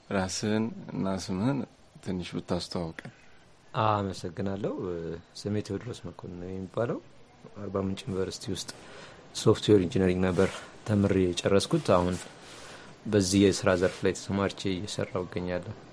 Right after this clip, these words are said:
Speaker 1: እሺ ቴዲ፣ እ፣ ያው ከዚህ ቀደም፣ እ፣ በዲጂታል ስትራቴጂ ባለው አገልግሎት ከጀማሪዎች መካከል ውስጥ አንዱ ነህና፣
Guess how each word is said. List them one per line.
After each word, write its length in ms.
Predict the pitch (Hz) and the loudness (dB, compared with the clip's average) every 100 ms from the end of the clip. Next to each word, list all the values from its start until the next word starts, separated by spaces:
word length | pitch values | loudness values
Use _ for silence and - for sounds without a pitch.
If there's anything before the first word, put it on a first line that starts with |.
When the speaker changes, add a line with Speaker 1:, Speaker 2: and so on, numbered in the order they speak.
| - - | -20 -10
Speaker 1:
እሺ 180 | 104 - 113 | -4 -2 -2
ቴዲ፣ 260 | - 117 113 147 139 - | 0 0 2 2 2 -4
እ፣ 120 | - 92 85 82 - - - - - | -4 -2 0 0 0 -2 -2 -4 -2
ያው 220 | 92 90 - - - - - - - _ - 110 107 | 0 0 -2 -14 -20 -20 -20 -20 -20 _ -12 -8 -8
ከዚህ 300 | 101 95 95 | -4 -2 0
ቀደም፣ 420 | 101 104 95 135 127 90 - - - - - - - | 2 2 4 4 4 2 -6 -20 -20 -20 -20 -20 -4
እ፣ 100 | 98 92 87 85 87 | 2 4 4 4 0
በዲጂታል 520 | 90 90 90 - 95 | 0 0 -2 -2 -4
ስትራቴጂ 540 | 85 - 98 92 101 95 92 87 135 - | -4 -2 -2 0 -2 -2 -2 -4 -10 -10
ባለው 340 | - 92 92 95 | 0 2 4 2
አገልግሎት 520 | 92 95 87 104 131 | 2 0 0 0 -2
ከጀማሪዎች 800 | - 101 104 98 98 92 92 104 - - - - | 0 2 4 4 4 2 0 -4 -8 -12 -12 -6
መካከል 560 | 90 92 - 107 92 92 | -2 -2 -2 0 0 0
ውስጥ 280 | 90 - - - | -4 -8 -8 -4
አንዱ 240 | 98 92 95 | 0 0 0
ነህና፣ 280 | 92 90 101 | 0 0 0